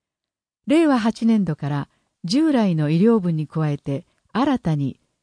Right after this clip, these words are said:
子ども・子育て支援納付金が保険料に加わります。通知書の送付。保険料額の通知について、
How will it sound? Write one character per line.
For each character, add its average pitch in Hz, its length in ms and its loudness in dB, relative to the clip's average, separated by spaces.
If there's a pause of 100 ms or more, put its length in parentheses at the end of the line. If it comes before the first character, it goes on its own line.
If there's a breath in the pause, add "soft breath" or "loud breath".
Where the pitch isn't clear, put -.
(120)
子 220 180 2
ど 277 140 2
も・ 254 340 0
子 - 120 -4
育 214 300 0
て 156 140 -4
支 180 320 -4
援 190 260 -2 (160)
納 220 180 2
付 247 140 -8
金 226 240 0
が 208 220 -4 (380)
保 247 80 4
険 320 280 2
料 220 180 4
に 196 180 0
加 - 160 -2 (120)
わ 175 120 2
り 160 100 -2
ま 156 140 -2
す。 - 220 -14 (1160)
通 294 200 0
知 311 160 -6
書 262 180 2
の 240 120 4
送 190 260 2
付。 165 240 -4 (760)
保 254 120 2
険 320 260 -2
料 302 200 2
額 214 240 0
の 156 140 -2
通 220 200 -2
知 202 140 -4
に 190 120 0
つ - 140 -8
い 160 80 -6
て、 - 300 -6